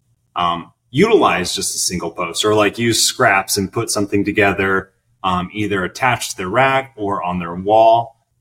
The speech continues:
and use, use a single post. Um, so you can definitely just scrap this together. So this is an idea basically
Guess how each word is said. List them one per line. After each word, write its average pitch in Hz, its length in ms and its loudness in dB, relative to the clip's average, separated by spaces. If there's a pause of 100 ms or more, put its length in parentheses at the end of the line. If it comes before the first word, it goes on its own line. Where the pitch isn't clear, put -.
(200)
and 98 800 2
use, 104 640 2 (200)
use 104 360 0
a 101 160 -4
single 107 480 2
post. - 840 -4
Um, 87 460 -2
so - 140 -4
you 135 200 2
can 143 120 -2
definitely 131 400 -2
just 104 260 -2
scrap 107 380 0
this 104 180 0
together. 98 380 0
So 101 160 0
this 104 240 2
is 101 120 0
an 98 100 2
idea 95 460 2
basically 92 640 0